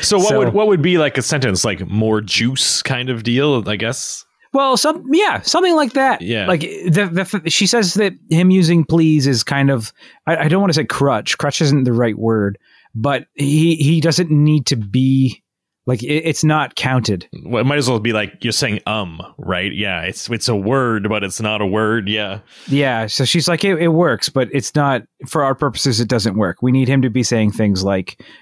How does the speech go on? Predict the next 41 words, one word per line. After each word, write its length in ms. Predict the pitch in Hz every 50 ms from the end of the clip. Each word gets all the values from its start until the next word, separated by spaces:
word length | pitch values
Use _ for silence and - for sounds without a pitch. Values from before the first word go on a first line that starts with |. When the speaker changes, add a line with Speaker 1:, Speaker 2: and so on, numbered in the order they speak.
| _ _ - - - - 185 165 160 175 _ _ 403
Speaker 2:
'More 300 | 320 190 175 170 165 147 131
juice,' 520 | 113 - 131 135 123 107 101 - - - - -
or 720 | 135 131 127 127 123 120 117 113 113 110 113 113 113 113 113 165 _ _ _ -
'here, 320 | - - - 160 160 156 143
doggy,' 560 | 120 135 127 123 113 123 127 127 131 127 135
or 140 | 139 143 135
something 300 | - 139 139 120 135 143
like 200 | 147 127 - 147 131
that." 160 | 123 135 127 147
Speaker 1:
Right, 300 | 131 120 117 120 123 135
Speaker 2:
Right. 20 | -
Speaker 1:
right, 260 | 104 107 104 98 95
right. 240 | 92 92 90 92 92
I 80 | 110
gotcha. 380 | 117 110 92 - - - 135 147 _ _ _ _ _ _ _ -
Speaker 2:
So, 440 | - - 180 165 160 160 160 151 -
so 220 | - - 165 156 156
we 180 | 147 143 143 139
have 140 | 151 147
to 100 | - 151 143
make 240 | 123 127 127 - -
a 40 | 113
list, 300 | 117 120 120 110 - -
and 100 | 135 117
I 40 | 117
believe 280 | 98 120 120 127 123 120
our 100 | 120 113
list 320 | 107 113 127 127 - -
of 200 | 113 104 95 - -
two-word 500 | - - 160 156 143 135 135 131 123 117
sentences 600 | - 139 127 110 110 107 104 123 123 117 104 - _ - - 107 -
where 120 | 123 127
we're 100 | 127 127
not 220 | 123 131 131 139
allowed 300 | 135 131 123 127 131 123
to 80 | - 123
use 240 | 113 117 120 110 -
"please" 540 | - - 127 127 127 120 113 110 107 104 -
is 180 | 123 117 107
up 120 | 120 110 -
to 360 | - 117 113 107 104 101 92